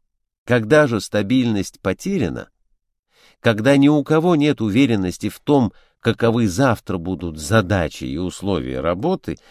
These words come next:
поощрения и наказания, удастся ли по-прежнему преследовать свои интересы,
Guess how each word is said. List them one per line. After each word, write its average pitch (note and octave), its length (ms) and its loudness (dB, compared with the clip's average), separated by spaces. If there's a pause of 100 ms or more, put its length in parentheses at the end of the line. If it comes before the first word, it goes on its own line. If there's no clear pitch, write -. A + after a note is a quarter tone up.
(100)
поощрения G2+ 840 2
и C#2+ 60 -6
наказания, B2 760 -2 (480)
удастся C#3 640 2
ли F#2+ 240 0 (180)
по-прежнему B2+ 800 2
преследовать G#2+ 720 -2
свои C#3+ 540 2
интересы, A2+ 640 0